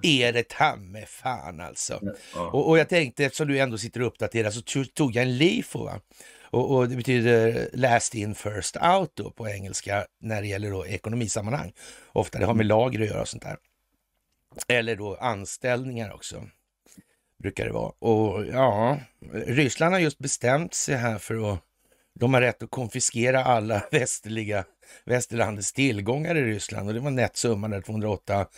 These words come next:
Speaker 1: miljarder dollar bara.
Speaker 2: Mm.
Speaker 1: Ja, men det är ju några spänn.
Speaker 2: Det är ett par kronor faktiskt om man räknar om det, så är det.
Speaker 1: Ja. Ja, det var lite tjurigt kanske. Jag vet inte om de blir
Speaker 2: Jag undrar,
Speaker 1: ledsna.
Speaker 2: undrar, men jag tror faktiskt det är mer kronor än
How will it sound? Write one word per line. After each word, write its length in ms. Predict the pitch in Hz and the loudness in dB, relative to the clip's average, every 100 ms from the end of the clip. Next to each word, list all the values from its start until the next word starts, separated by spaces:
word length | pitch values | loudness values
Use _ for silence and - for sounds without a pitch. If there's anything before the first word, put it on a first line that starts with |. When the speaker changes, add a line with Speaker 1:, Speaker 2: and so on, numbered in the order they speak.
| - - - | -20 -20 -6
Speaker 1:
miljarder 1500 | 107 120 117 113 - _ 107 107 131 123 120 120 110 101 113 - | 2 6 6 2 -4 _ -4 4 6 6 4 2 0 -2 -4 -8
dollar 720 | 98 160 208 147 - 101 - | 0 0 2 -2 -4 -6 -6
bara. 340 | 98 95 107 135 _ _ _ - | -6 -4 -8 -12 _ _ _ -4
Speaker 2:
Mm. 260 | 185 127 190 - - _ | -2 -2 -4 -10 -20 _
Speaker 1:
Ja, 80 | 135 | 2
men 140 | 151 | 4
det 60 | 139 | 6
är 40 | |
ju 60 | 185 | 4
några 180 | 202 127 | 2 -2
spänn. 360 | - - 117 - _ _ _ _ _ _ _ _ - | -2 -6 -8 -18 _ _ _ _ _ _ _ _ 2
Speaker 2:
Det 140 | 190 | 2
är 60 | 233 | 2
ett 100 | - | -2
par 100 | 208 | -2
kronor 360 | 196 73 - 202 | -2 -2 -4 -6
faktiskt 440 | 160 - 92 - | -6 -6 -8 -6
om 60 | 101 | -6
man 120 | 104 | -4
räknar 260 | 104 113 | -4 -6
om 180 | 90 67 | -8 -8
det, 160 | 71 71 | -12 -10
så 80 | - | -10
är 100 | - | -8
det. 120 | - - _ _ _ | -10 -14 _ _ _
Speaker 1:
Ja. 340 | 160 113 113 - _ _ _ _ _ _ _ _ - - - _ _ | 4 4 2 -6 _ _ _ _ _ _ _ _ -18 -18 -18 _ _
Ja, 80 | 117 | 2
det 80 | 131 | 4
var 80 | |
lite 200 | 185 226 | 2 0
tjurigt 520 | 170 - - 113 135 - | -4 -2 -2 0 -2 -2
kanske. 280 | - - | -2 -2
Jag 60 | 135 | 0
vet 160 | 131 160 | 0 0
inte 140 | 135 | -2
om 80 | 123 | 0
de 120 | 117 | 0
blir 100 | 123 | 0
Speaker 2:
Jag 60 | 117 | 2
undrar, 120 | - | 2
Speaker 1:
ledsna. 220 | 196 139 160 | 2 2 2
Speaker 2:
undrar, 200 | 185 147 | 2 0
men 120 | 151 | 0
jag 100 | 156 | -2
tror 120 | 202 | 0
faktiskt 380 | 196 175 147 143 | -2 -2 -8 -6
det 100 | 147 | -4
är 40 | |
mer 420 | 156 131 78 104 139 | -4 -4 -4 -6 -4
kronor 520 | 196 139 95 90 98 | -4 -4 -4 -4 -4
än 300 | 98 101 | -4 -6